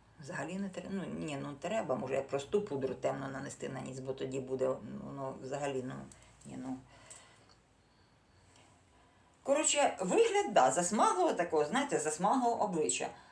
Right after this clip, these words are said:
Але оцей блиск, в мене таке враження, що я, о, той Арлікін, який стоїть в центрі міста у нас, розважає людей. Коротше, я роблю от такий. Оця пудра,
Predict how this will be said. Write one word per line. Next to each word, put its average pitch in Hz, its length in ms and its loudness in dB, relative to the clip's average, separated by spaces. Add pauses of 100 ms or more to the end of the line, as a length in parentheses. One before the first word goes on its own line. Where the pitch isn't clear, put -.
(120)
Але 233 260 8
оцей 233 300 4
блиск, 254 420 0 (920)
в 175 40 -2
мене 220 200 4
таке - 180 0
враження, 220 340 2
що - 160 0
я, 214 280 4 (920)
о, 170 60 -12
той 170 460 0
Арлікін, 180 580 -4
який - 240 -8
стоїть - 300 -8
в - 40 -16
центрі 131 280 -6
міста 127 260 -8
у - 40 -8
нас, - 200 -12 (580)
розважає 135 460 -4
людей. 135 340 -8 (2250)
Коротше, 269 280 2
я 240 140 4
роблю 226 420 6
от 214 120 2
такий. - 340 -4
Оця 214 340 4
пудра, 233 480 2